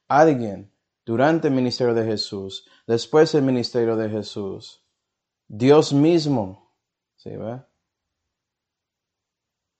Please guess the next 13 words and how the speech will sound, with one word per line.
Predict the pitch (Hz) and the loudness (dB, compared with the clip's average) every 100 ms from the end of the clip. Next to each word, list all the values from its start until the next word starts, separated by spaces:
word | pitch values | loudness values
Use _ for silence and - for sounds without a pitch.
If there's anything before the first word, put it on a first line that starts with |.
| _ - | _ -6
Para | 107 113 | -2 0
que | 117 | 0
puedas | 110 127 139 139 | 0 2 2 0
mostrar | 135 143 131 | -2 2 4
a | 135 | 4
alguien | 147 143 | 4 0
que | 139 | -2
es | 123 135 | -4 -4
un | 120 | -4
incrédulo, | 113 139 160 160 127 127 | -4 0 2 4 2 0
que | 127 | -2
si | 117 123 120 | -2 -2 0
ellos | 143 156 143 135 - _ | 0 2 -2 -2 -10 _